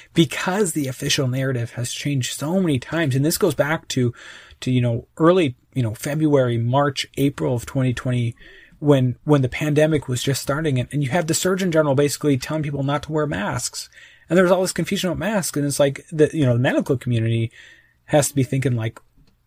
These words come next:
"Well, well, hang on a second. Like, why are we questioning something like that?"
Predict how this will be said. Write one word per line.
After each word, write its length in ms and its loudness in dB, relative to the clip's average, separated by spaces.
"Well, 260 -2
well, 120 -2
hang 220 2
on 140 0
a 60 0
second. 400 -4
Like, 300 0
why 200 4
are 60 4
we 120 2
questioning 440 0
something 300 -4
like 160 -4
that?" 340 -2